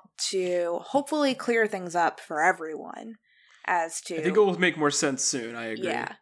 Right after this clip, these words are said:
Speaker 1: as to what's going on with all these different timelines, slash multiverse, slash,
Speaker 2: Yeah.
Speaker 1: you know,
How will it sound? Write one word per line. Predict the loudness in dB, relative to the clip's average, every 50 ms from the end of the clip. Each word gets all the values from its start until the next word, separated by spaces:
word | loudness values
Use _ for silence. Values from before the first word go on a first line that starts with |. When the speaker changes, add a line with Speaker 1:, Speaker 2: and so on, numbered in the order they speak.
| _ _
Speaker 1:
as | 0 2 2 2 0
to | -4 -2
what's | 0 0 0 0 0
going | -2 -2 -2 -2 -2
on | -4 -4 -4 -6
with | -6 -4
all | -4 -4 -4
these | -6 -10 -14
different | -14 -16 -16 -16 -14
timelines, | -12 -12 -12 -12 -12 -10 -10 -10 -12 -14 -16 -20 -20 -14
slash | -10 -10 -8 -6 -6 -6 -6 -8 -10 -10
multiverse, | -10 -10 -10 -10 -10 -10 -10 -10 -10 -10 -10 -10 -8 -8 -8 -8 -10 -12
slash, | -10 -8 -6 -6 -6 -6 -6 -8 -8 -8
Speaker 2:
Yeah. | -8 -6 -4
Speaker 1:
you | -2
know, | -2 -2 -2 -4 -8